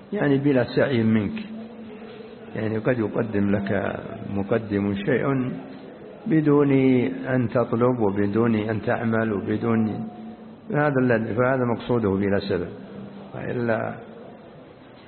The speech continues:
من الأسباب في مثل هذا كون الذي قدم لك جعل في قلبه طلب هذا، إما طلب من الله جل وعلا الأجر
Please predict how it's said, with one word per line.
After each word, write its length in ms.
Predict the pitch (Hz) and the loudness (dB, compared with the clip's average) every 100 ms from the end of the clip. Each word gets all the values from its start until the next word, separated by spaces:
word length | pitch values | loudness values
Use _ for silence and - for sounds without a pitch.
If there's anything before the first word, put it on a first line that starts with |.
| - - - - - | -20 -20 -20 -14 -2
من 160 | 113 143 | 2 4
الأسباب 760 | 127 127 127 120 113 127 - - - - | 2 0 0 2 4 0 -2 -12 -14 -4
في 140 | 113 | 2
مثل 280 | 113 120 113 | 2 2 2
هذا 720 | 113 110 95 90 95 95 104 - | 2 2 0 0 0 0 -4 -4
كون 260 | 123 147 143 | 2 4 4
الذي 360 | 135 127 117 113 | 2 2 2 0
قدم 540 | 120 120 113 110 104 | 0 -2 0 0 0
لك 260 | 101 - - - - - - - - - - - - - - - - - - - 123 113 | 0 -2 -12 -16 -18 -20 -20 -20 -20 -20 -20 -20 -20 -18 -18 -18 -16 -16 -18 -14 -8 -2
جعل 400 | 151 147 127 120 | 2 4 4 4
في 160 | 117 | 2
قلبه 580 | 113 135 135 143 143 147 156 | 2 2 2 2 2 2 2
طلب 240 | 156 147 | 2 4
هذا، 540 | 151 160 131 113 107 - - - - - - - - - - - | 2 2 0 -4 -8 -12 -14 -16 -16 -18 -18 -20 -20 -20 -14 -4
إما 680 | 120 117 113 107 104 104 - - - - - - - - - - 101 - | -2 2 2 2 0 -2 -6 -12 -18 -20 -20 -20 -20 -20 -18 -12 -8 0
طلب 300 | 127 117 113 | 2 2 2
من 340 | 107 107 107 | 0 2 2
الله 360 | 110 104 117 107 101 | 2 2 2 0 0
جل 200 | 101 98 | 0 2
وعلا 580 | 98 110 107 101 101 | 2 2 2 2 0
الأجر 460 | 101 101 107 110 | -2 -2 0 0